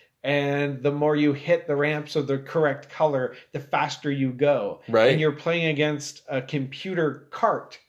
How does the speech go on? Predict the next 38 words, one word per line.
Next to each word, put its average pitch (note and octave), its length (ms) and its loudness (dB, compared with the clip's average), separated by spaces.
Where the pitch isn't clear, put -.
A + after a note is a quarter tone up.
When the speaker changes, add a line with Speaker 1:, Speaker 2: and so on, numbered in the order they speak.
Speaker 1:
in D#3 120 -2
a C#3+ 60 0
race, C#3 600 -4
or G#3 160 0
you A3 100 -4
can F#3+ 140 -8
play G3+ 160 0
against F#3 300 -4
four G3+ 400 2
other G3+ 220 2
players F3 680 0
in D3+ 320 -6
linked F3+ 420 -4
internet E3 540 -4
play. A2+ 100 2
Speaker 2:
Whoa. G#2+ 560 8
Now, A#2+ 160 2
this, C#3 260 2
see, E3 180 2
that's E3 380 6
where B3+ 140 2
it B3 80 -2
becomes G3 380 -4
serious. G2+ 720 -10
Because C3+ 360 6
if C#3 120 2
we D#3 140 8
ever F#3+ 160 10
want F3 260 8
pinball D3 480 8
to B2+ 80 -2
really C#3+ 640 6
take D3 320 4
off, C3+ 360 6
like, G#2 160 2
just, A2+ 260 2
like, G#2 160 2
fire, A#2+ 880 2